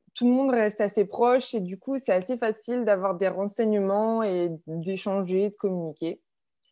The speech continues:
Après, je dirais l'entraide aussi, parce que pareil, comme c'est une petite université, euh, moi, j'ai, j'étais dans des filières où on était assez peu. Et du coup, on était toujours à essayer de s'aider, à se donner des conseils, à échanger des idées.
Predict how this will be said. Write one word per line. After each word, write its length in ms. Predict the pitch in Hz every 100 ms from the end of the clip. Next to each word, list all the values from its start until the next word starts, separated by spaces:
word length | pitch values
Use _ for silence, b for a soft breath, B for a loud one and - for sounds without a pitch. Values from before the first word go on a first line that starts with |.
| _ _ -
Après, 280 | 196 277 285
je 60 | 233
dirais 260 | 226 196
l'entraide 500 | 190 208 - 247 240
aussi, 360 | 240 - 233 254
parce 200 | 220 208
que 80 | 208
pareil, 420 | 208 202 202 233
comme 200 | 285 269
c'est 140 | 262
une 120 | 233
petite 380 | 220 226 240 233
université, 720 | 240 220 208 - 208 247 277 -
euh, 440 | 202 190 190 190 -
moi, 240 | - 214 262
j'ai, 280 | 226 202 185 _ _
j'étais 300 | 196 190 220
dans 160 | 208 214
des 100 | 208
filières 400 | 208 214 226 254
où 120 | 220 196
on 200 | 185 180
était 260 | - 190 190
assez 280 | 202 -
peu. 320 | 185 220 240 - b b b _
Et 80 | -
du 180 | 180 185
coup, 380 | - 294 302 - - _ _ _ _
on 120 | 208
était 240 | 214 220 214
toujours 460 | 233 233 262 269 -
à 340 | 185 180 180
essayer 400 | 196 - 220 226
de 80 | 208
s'aider, 600 | 233 220 190 214 220 226
à 300 | 190 170 175
se 60 | 165
donner 240 | 190 190
des 120 | 185
conseils, 800 | 185 196 - 196 190 190 202 185
à 320 | 160 156 156
échanger 400 | 185 202 202 202
des 280 | 190 202 190
idées. 360 | 185 180 185